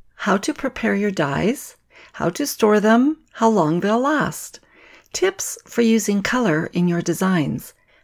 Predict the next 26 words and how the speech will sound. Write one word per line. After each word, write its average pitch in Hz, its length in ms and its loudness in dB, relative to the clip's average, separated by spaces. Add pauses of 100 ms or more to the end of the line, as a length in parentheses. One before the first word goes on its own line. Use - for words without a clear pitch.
(100)
troubleshooting 240 680 0
problems 214 480 2
and 220 140 0
solutions, 180 720 0 (460)
and 240 280 2
finally, 220 520 4
where 180 340 2
to 196 180 -4
purchase - 460 -4
pesinke 175 540 -6
dyes. 123 560 -4 (340)
That's 269 320 0
a 208 80 0
lot 180 280 0
to - 80 -10
cover, 175 500 -2
so - 180 0
let's 262 240 2
get 262 160 0
into 226 360 0
it. - 260 -4 (560)
I 202 80 2
mentioned 359 420 4
in 233 260 2
episode 180 480 -2
two 175 440 2